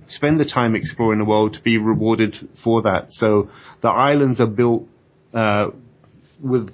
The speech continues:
you know, a sort of depth of layers of mechanics to them. And the more time you spend in them, the, the more you understand how, like,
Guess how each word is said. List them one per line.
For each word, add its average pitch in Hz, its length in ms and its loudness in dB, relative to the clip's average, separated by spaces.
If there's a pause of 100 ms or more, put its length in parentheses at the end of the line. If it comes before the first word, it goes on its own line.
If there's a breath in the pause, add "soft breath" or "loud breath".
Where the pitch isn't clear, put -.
(120)
you 123 120 -2
know, 110 180 0
a - 60 -8
sort 123 200 -2
of 104 120 -4 (340)
depth - 300 -4
of 107 220 -2 (100)
layers 113 400 0
of 107 80 -6
mechanics 113 640 -2
to 123 80 0
them. 104 260 -4 (460 loud breath)
And 110 260 0
the 107 60 0
more 123 220 0
time 120 260 0
you 113 60 0
spend 113 400 0
in 104 100 -2
them, 95 220 -6
the, 101 160 -2
the 117 100 -4
more 110 180 2
you 107 140 2
understand 101 420 -2
how, 101 160 0
like, 98 240 -4